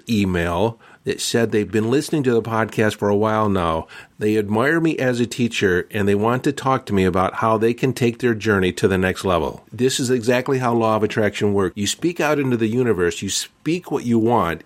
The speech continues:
into existence, and you get curious, "I wonder how it's gonna show up." There was no attachment to any expectation. I was just throwing it out there for the universe to pick up and deliver.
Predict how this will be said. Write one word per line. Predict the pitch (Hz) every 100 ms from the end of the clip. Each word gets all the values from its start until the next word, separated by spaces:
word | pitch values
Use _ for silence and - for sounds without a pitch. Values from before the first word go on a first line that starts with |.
| -
into | 120 120 113
existence, | 107 95 107 104 95 78
and | 104 101
you | 104
get | 120 120
curious, | - 180 160 107 107 - - - - -
"I |
wonder | 104 104 131 170 180
how | - - 139
it's | -
gonna | 135 120
show | 113 131 107 101
up." | 78 -
There | - 101
was | 104 120 139 123
no | 127 123
attachment | 113 113 135 139 139 151 -
to | 117
any | 120 107 104
expectation. | 95 92 - 98 - 135 147 - 160 156 156
I | - 120 127
was | 123 113
just | 101 90 110 113 -
throwing | - 104 117 175
it | 180
out | 160 113 107
there | 101 95 90 85 - - _
for | - 98
the | 95
universe | 95 123 120 120 117
to | -
pick | 67 - 139 160
up | 131 76 - -
and | 107 98 104
deliver. | 120 117 90 76 -